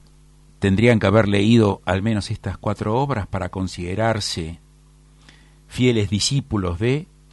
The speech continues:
e idóneos y consecuentes discípulos de Javier. Human Action, la acción humana de von Mises.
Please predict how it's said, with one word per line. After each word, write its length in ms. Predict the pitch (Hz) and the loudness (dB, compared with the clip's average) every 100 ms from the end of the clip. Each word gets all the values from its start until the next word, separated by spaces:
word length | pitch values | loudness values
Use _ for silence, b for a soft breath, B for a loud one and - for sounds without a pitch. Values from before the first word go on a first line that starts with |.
| _ _ _ _ | _ _ _ _
e 100 | 92 | -4
idóneos 720 | 101 107 139 135 110 92 95 95 | 2 4 6 4 2 0 -4 -8
y 60 | |
consecuentes 1120 | 92 101 95 101 127 131 123 113 104 95 - | -4 -4 -4 -2 4 4 4 0 -6 -6 -10
discípulos 720 | - 90 - 127 - 101 87 | -10 -8 -6 -6 -4 -4 -4
de 300 | 87 107 117 | -6 -6 -6
Javier. 480 | 101 92 98 117 127 _ _ _ b b b b b b b b - | -8 -8 -4 -6 -6 _ _ _ b b b b b b b b -2
Human 320 | 139 143 123 113 | 4 6 6 4
Action, 480 | 151 - 113 95 | 2 0 -4 -4
la 80 | 95 | -6
acción 300 | 90 - 117 | -6 0 2
humana 520 | 110 117 123 110 95 - _ _ _ _ _ _ _ - | 4 4 4 2 -2 -6 _ _ _ _ _ _ _ -18
de 200 | 98 90 87 | -6 -6 -4
von 220 | 95 95 | -2 0
Mises. 580 | 107 117 - 92 - | 0 -2 -4 -6 -10